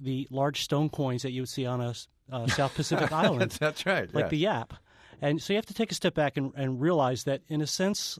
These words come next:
Speaker 1: this coin is a bit of a farce.
Speaker 2: Well, all right, so let's, let's go serious, right? Because it is, it is,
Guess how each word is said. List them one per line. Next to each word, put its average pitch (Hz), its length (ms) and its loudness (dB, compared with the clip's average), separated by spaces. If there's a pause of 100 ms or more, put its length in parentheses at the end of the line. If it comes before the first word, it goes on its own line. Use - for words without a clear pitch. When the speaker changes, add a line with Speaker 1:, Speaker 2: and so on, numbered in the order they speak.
Speaker 1:
this 175 360 -4
coin 165 360 0
is 156 140 -2
a - 20 -6
bit 165 140 0
of 151 80 -2
a 143 40 -2
farce. - 560 -4
Speaker 2:
Well, 220 120 2
all 190 100 0
right, 120 160 2
so 185 140 -2
let's, 208 240 0
let's 208 240 2
go 180 160 4
serious, 107 500 -2
right? 113 160 -2
Because 131 240 -2
it 160 80 4
is, 170 220 4
it 156 240 0
is, 165 400 2